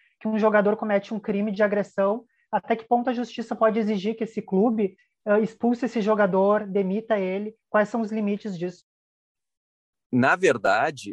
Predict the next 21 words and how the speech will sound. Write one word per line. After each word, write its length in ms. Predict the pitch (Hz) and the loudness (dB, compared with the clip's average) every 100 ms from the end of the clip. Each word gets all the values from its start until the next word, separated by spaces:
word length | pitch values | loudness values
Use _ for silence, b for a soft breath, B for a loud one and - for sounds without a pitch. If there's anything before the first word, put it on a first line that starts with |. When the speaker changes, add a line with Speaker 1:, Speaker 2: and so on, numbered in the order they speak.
| - | -2
Speaker 2:
a 80 | 110 | 0
autonomia 800 | 123 113 - 107 104 104 120 143 | 0 -2 -6 -10 -8 -6 -4 -4
esportiva, 680 | - 107 98 - 117 120 127 | -4 -4 -4 -4 -4 0 0
ela 120 | 107 | 0
existe, 600 | 104 87 98 151 - 156 | -2 -6 -2 -2 -2 -4
mas 160 | 123 | -2
aquilo 480 | 110 - - 117 123 | -2 -6 -4 -2 -2
que 120 | - | 0
a 60 | 135 | 0
gente 260 | 120 120 - | 0 -4 -2
conversou, 640 | 131 170 - 180 120 - _ _ _ _ | -2 -2 -2 2 2 0 _ _ _ _
ela 200 | 101 107 | -2 -2
jamais 540 | 107 127 117 117 180 170 | 0 -2 -2 -4 -4 -4
vai 140 | 135 | -6
ser 360 | - - 123 - _ | -6 -4 -2 -2 _
contra 640 | 147 170 208 196 139 123 | -2 -2 -4 0 0 0
a 40 | |
legislação. 580 | 131 143 131 196 185 131 | -4 -10 -8 -8 -8 -10
Se 240 | 123 - 208 | -10 0 2
há 160 | 262 | 2
um 180 | 285 | -2